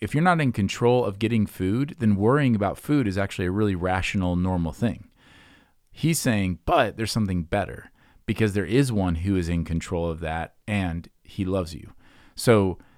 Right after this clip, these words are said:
that's, I think, the, the model of how we should, um, help one another in that, where we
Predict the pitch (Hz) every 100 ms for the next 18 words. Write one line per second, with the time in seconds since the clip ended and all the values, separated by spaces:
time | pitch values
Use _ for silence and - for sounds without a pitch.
0 | - 123 147 175 - 101 107 95 - 92
1 | 90 - 101 92 92 98 107 92 85 80
2 | 85 90 90 90 95 87 82 - _ -
3 | 92 76 69 - 104 110 - 101 95 90
4 | 87 87 - 104 113 120 151 - 113 98
5 | 95 95